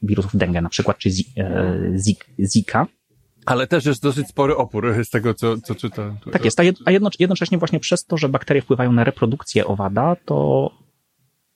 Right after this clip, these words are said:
Speaker 1: w sposób może dość skomplikowany, którego już tutaj nie będę omawiał, e, to po wprowadzeniu dużej ilości takich zainfekowanych osobników do lokalnej populacji,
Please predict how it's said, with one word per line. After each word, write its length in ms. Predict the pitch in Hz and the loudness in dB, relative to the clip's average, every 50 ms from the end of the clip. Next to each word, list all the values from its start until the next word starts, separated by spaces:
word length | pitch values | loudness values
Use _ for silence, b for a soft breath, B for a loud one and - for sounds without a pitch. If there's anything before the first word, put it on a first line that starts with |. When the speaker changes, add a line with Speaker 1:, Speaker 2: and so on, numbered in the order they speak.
| _ _ | _ _
Speaker 1:
w 80 | - | -12
sposób 480 | - - - 127 - - 120 110 B B B B B B | -10 -4 -4 -2 0 0 -2 -2 B B B B B B
może 180 | 120 107 101 98 | -4 -4 -2 0
dość 180 | 113 113 - | -2 -2 0
skomplikowany, 440 | - 120 107 - 107 110 110 98 95 | 0 0 0 0 0 0 0 0 0
którego 200 | - - 98 98 | 0 0 0 2
już 100 | 95 - | 0 0
tutaj 180 | - - - 92 | -2 -2 -2 0
nie 80 | 98 98 | 2 2
będę 180 | 104 95 92 | 2 0 2
omawiał, 420 | - 98 87 87 101 127 170 208 190 - b b b b b b b b - | 0 0 0 2 2 2 2 2 0 -2 b b b b b b b b -6
e, 320 | 107 101 101 101 101 101 - _ _ _ _ _ | -4 -2 0 0 0 -2 -4 _ _ _ _ _
to 100 | - 117 | -4 -2
po 120 | - 180 | -2 -4
wprowadzeniu 720 | 180 - - 156 151 151 143 127 131 135 135 135 135 135 | -6 -2 -2 -2 0 0 0 2 2 2 4 4 4 2
dużej 420 | 123 117 127 127 127 131 127 - 117 | 2 2 0 0 2 0 0 2 2
ilości 260 | 117 117 - - 120 | 0 0 0 -2 -4
takich 220 | - - - 110 | -4 -2 -2 0
zainfekowanych 540 | - 120 120 117 117 - 110 117 113 113 - | 2 2 2 2 0 -2 0 0 0 0 0
osobników 360 | - 113 117 120 113 - 113 | -2 0 0 0 0 2 2
do 60 | 113 113 | 0 0
lokalnej 320 | 113 - 120 120 120 120 | 0 0 0 0 0 0
populacji, 720 | - 113 - - 123 113 117 - - - 170 175 190 185 | 0 -2 -2 0 0 0 0 -4 -4 -2 0 0 0 0